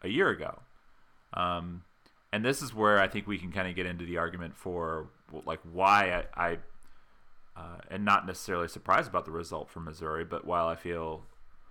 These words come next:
a little bit almost, like, vindicated by it,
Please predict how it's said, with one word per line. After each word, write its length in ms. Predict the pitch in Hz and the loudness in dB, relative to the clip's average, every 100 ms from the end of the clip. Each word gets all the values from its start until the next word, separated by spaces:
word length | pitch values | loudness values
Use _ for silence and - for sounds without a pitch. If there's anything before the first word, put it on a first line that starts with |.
| - - - - | -16 -14 -14 -6
a 80 | 98 | 0
little 180 | 101 | 0
bit 280 | 85 90 87 - | 0 -2 -2 -4
almost, 320 | 92 87 - | -4 -4 -4
like, 260 | 90 - - | -6 -6 0
vindicated 680 | 113 160 131 95 85 80 - - - - - | 2 2 0 -2 -4 -6 -10 -14 -18 -20 -6
by 180 | 90 85 | -4 -2
it, 220 | 95 | -4